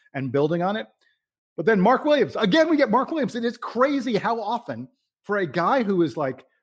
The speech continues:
not even a top thirty kind of recruit, you know, everyone said, "Oh, he's really tall and athletic, but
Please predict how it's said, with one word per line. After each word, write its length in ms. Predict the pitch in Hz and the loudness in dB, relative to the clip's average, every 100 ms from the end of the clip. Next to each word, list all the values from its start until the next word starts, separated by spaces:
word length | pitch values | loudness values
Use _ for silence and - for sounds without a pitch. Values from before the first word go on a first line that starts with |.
| - | -10
not 220 | 151 185 | -4 -2
even 140 | 202 | -2
a 40 | 190 | -6
top 380 | - 175 - - | -4 -6 -6 -8
thirty 240 | 180 185 | -6 -6
kind 220 | - 175 | -8 -8
of 60 | 165 | -6
recruit, 400 | 165 - 214 220 180 - | -8 -6 -8 -8 -16 -12
you 80 | 156 | -8
know, 80 | 139 | -6
everyone 300 | 143 160 135 | -4 -6 -4
said, 160 | 151 | -2
"Oh, 180 | 160 156 _ _ | -2 -4 _ _
he's 240 | - 151 139 | -4 -2 2
really 240 | 165 156 | 2 2
tall 340 | - 240 233 | 0 0 2
and 80 | 208 | 2
athletic, 420 | 175 - 233 208 | 0 0 -2 -2
but 220 | 175 131 | -2 -4